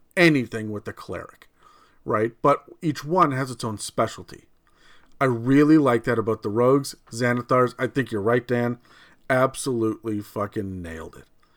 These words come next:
This was right, and as powerful as they are, I feel like these subclasses are not only balanced against the party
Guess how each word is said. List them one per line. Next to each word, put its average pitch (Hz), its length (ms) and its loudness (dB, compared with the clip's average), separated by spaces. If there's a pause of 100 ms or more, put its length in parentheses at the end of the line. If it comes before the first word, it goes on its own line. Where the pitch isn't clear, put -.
(220)
This 131 440 2 (100)
was 117 580 0 (520)
right, 139 460 2 (300)
and 139 160 2
as 120 100 0
powerful 180 640 2
as 156 120 0
they 135 140 2
are, 147 280 0 (340)
I 127 100 0
feel 143 320 2
like 175 180 2
these 139 200 0
subclasses 151 720 -2 (360)
are 117 100 0
not 120 320 2
only 196 200 -2
balanced 156 680 0
against 123 560 -2
the 110 80 -2
party 139 560 0